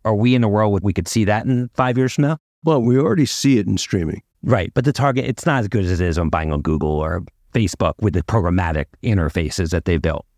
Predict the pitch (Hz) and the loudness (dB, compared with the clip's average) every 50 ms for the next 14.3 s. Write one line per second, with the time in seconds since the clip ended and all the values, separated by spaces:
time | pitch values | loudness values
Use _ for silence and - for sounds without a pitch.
0 | _ - - - 139 147 - 175 151 139 120 - - 127 120 110 110 107 110 107 | _ -6 -2 0 0 2 2 2 2 2 0 0 2 0 2 2 2 0 2 2
1 | 107 107 92 - 104 104 90 101 98 - - 98 98 98 98 98 101 104 - - | 2 0 0 0 0 0 0 0 -2 0 0 2 2 2 2 2 0 0 -2 -4
2 | - - - - _ - - 113 104 101 101 101 95 90 - - - - - - | -8 -8 -10 -10 _ -4 0 0 2 2 2 2 0 -2 -2 -4 -8 -8 -10 -12
3 | _ _ _ _ _ _ _ _ _ - - - - 107 107 104 104 104 98 - | _ _ _ _ _ _ _ _ _ -6 -4 0 2 2 2 4 4 2 2 0
4 | - 107 101 101 98 117 127 - - - - _ - - 107 107 107 107 - - | 0 0 0 2 0 0 -2 -4 -8 -12 -16 _ -6 -2 0 0 2 0 -2 -2
5 | - - 120 120 127 120 113 110 - 123 113 107 92 90 107 104 104 101 101 98 | 0 2 2 2 4 2 0 0 2 2 2 2 2 2 2 2 4 4 2 2
6 | 87 95 104 104 101 90 - 117 101 101 98 104 104 101 101 101 101 98 - _ | 2 2 2 2 2 2 0 0 0 2 2 2 2 2 2 2 2 0 -2 _
7 | - - - - 107 107 107 113 117 117 _ _ _ _ _ _ _ _ _ _ | -12 -8 -2 0 2 4 4 2 2 0 _ _ _ _ _ _ _ _ _ _
8 | - 98 98 98 95 110 107 101 104 104 98 82 - - - - - 113 104 104 | 0 2 2 4 4 2 2 2 2 0 0 -2 -6 -14 -8 -2 0 2 4 4
9 | 104 104 95 98 85 - - 107 104 - - 113 101 101 95 - 90 92 101 98 | 4 2 0 0 -4 0 0 0 0 0 0 0 2 2 0 0 0 0 2 2
10 | 95 98 95 90 101 95 95 98 95 92 - 101 101 98 95 92 92 98 98 107 | 2 0 0 2 0 2 2 0 0 0 0 0 0 0 0 0 2 2 4 4
11 | 107 110 110 - 120 110 110 110 117 120 117 123 123 - _ _ _ _ - - | 4 2 2 2 0 0 2 2 0 0 0 -2 -4 -8 _ _ _ _ -2 -2
12 | 104 90 98 95 98 104 104 104 - - 98 - 98 101 98 98 101 104 95 95 | 0 0 0 0 2 2 0 0 0 -2 -2 0 0 0 2 2 0 0 0 2
13 | 101 98 98 98 95 101 - - 90 - - 101 95 92 95 95 87 101 101 101 | 2 2 2 0 -2 -2 -2 -4 -4 -2 0 0 0 0 0 0 0 2 2 2
14 | 104 95 104 104 98 | 2 2 2 0 0